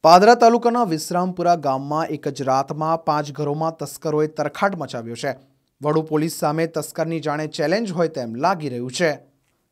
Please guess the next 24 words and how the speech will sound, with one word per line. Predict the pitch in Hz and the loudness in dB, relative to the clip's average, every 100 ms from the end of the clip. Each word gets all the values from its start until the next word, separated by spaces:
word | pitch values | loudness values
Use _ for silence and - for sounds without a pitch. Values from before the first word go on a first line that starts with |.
| _ _ _ - | _ _ _ 8
પાદરા | 170 180 240 | 8 10 6
જંબુસર | 208 208 220 240 233 | 4 0 2 2 2
હાઈવે | 156 156 165 | 2 0 0
પર | 175 165 | 0 -2
આવેલા | 135 143 147 156 | 0 -2 0 0
વડુ | 143 139 | -2 -4
પોલીસની | 139 143 135 135 143 | -6 -6 -8 -10 -14
હદમાં | 117 120 131 135 131 - | -12 -12 -10 -8 -6 -4
આવેલ | 131 147 165 175 - _ | 0 4 4 2 -8 _
વિશ્રામપુરા | 143 170 202 226 226 233 233 | -2 2 6 6 6 6 6
ગામમાં | 190 190 190 208 208 | 6 2 0 -2 -2
એક | 156 160 | -4 -4
જ | 143 | -4
રાતમાં | 139 147 147 160 160 160 | -2 -2 -4 -8 -6 -4
પાંચ | 143 139 135 | -4 -4 -8
ઘરોમાં | 143 143 147 147 | -8 -8 -6 -8
તસ્કરોએ | 147 135 - 147 160 185 196 - _ - | -8 -12 -6 0 4 4 2 -4 _ 0
તરખાટ | 190 185 220 233 | 2 6 6 6
મચાવતા | 226 226 226 226 233 | 4 4 4 6 4
ખળભળાટ | 233 - 151 147 175 208 | 4 0 -4 4 4 4
મચી | 214 190 | -2 -8
જવા | 160 139 | -4 -4
પામ્યો | 123 117 120 | -6 -10 -6
છે. | 165 131 | -4 -4